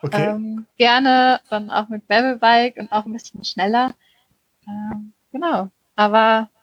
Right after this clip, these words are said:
Speaker 2: dafür werde ich wohl noch ein paar Jahre arbeiten müssen, um mir dann ein Sabbatical zu erarbeiten. Aber das ist auf jeden Fall ein großes Ziel von mir.
Speaker 1: Sehr schön. Sandro?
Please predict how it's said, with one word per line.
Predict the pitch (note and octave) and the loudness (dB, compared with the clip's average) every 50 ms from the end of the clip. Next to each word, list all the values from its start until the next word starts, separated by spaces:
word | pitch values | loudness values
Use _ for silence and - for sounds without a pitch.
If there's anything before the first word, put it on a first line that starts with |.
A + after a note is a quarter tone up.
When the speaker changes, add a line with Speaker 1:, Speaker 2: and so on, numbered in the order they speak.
| _ _ - | _ _ -4
Speaker 2:
dafür | G#3 G#3 G3+ - G#3+ G#3 G#3 G3+ F#3+ | -4 -4 -2 -4 -4 -4 -2 -2 -2
werde | G3+ G3 G#3+ | -2 -2 -2
ich | G3 | -4
wohl | G3+ G#3 G#3 | -6 -4 -4
noch | G3+ G3+ | -4 -6
ein | G3+ G3 | -8 -6
paar | - - G3+ G3+ | -2 0 2 2
Jahre | G3+ G3+ G3 G3 F#3+ G3 - | 4 4 4 4 4 2 2
arbeiten | - F#3 G3+ G#3 G#3 G3+ F#3+ - - G3 F#3+ | 2 2 2 4 2 2 0 -2 -6 -12 -10
müssen, | F#3+ F#3+ G3 - - G#3 G3+ G#3 G#3+ - | -10 -10 -10 -8 -10 -10 -10 -10 -10 -12
um | G3 F#3+ | -12 -8
mir | G3 G3+ F#3+ | -8 -8 -6
dann | - F#3+ F#3 F#3 F#3 F#3 F#3+ | -4 -6 -6 -6 -8 -12 -16
ein | - - F#3+ F#3 _ - G3+ - _ _ | -10 -10 -10 -8 _ -8 -8 -8 _ _
Sabbatical | _ - G3+ - - - - A#3 G3+ - - G3 F#3 F3+ | _ -10 -6 -4 -2 -2 -2 -4 -4 -2 -2 -2 -2 -2
zu | - - | -4 -4
erarbeiten. | F3+ E3+ - F3 F#3 E3+ F3 F#3 F#3 F#3+ _ - - C#4 - _ _ _ _ _ _ _ _ _ _ - | -2 2 2 4 4 4 4 2 0 0 _ -6 -8 -8 -8 _ _ _ _ _ _ _ _ _ _ 0
Aber | G#3 G#3+ | 0 0
das | A3 A3+ | 2 2
ist | B3+ | 0
auf | B3 A#3+ | 0 2
jeden | B3+ A#3 A#3 A3+ | 0 -2 0 0
Fall | A#3+ A3 | 0 0
ein | G#3+ | 0
großes | - A3 - _ - - - - _ | -2 -8 -10 _ -14 -20 -20 -20 _
Ziel | - G#3 F#3 | -10 -8 -8
von | - F3+ F3+ - | -8 -10 -12 -12
mir. | - F#3 F#3+ F#3 F#3 - _ _ _ _ _ _ _ _ _ _ _ _ _ _ _ _ _ _ _ _ _ _ _ _ | -14 -10 -10 -10 -10 -10 _ _ _ _ _ _ _ _ _ _ _ _ _ _ _ _ _ _ _ _ _ _ _ _
Speaker 1:
Sehr | _ C3+ B2+ B2+ | _ -6 -4 -4
schön. | A#2 - B2+ A#2 A2 G#2 G2+ - _ _ _ _ - - - - - _ | -4 -4 -4 -4 -4 -6 -10 -16 _ _ _ _ -20 -20 -20 -20 -20 _
Sandro? | - D#3 D3+ F3 G3+ A3 A#3+ C4 C#4+ C4+ | 2 2 4 4 6 6 6 6 4 2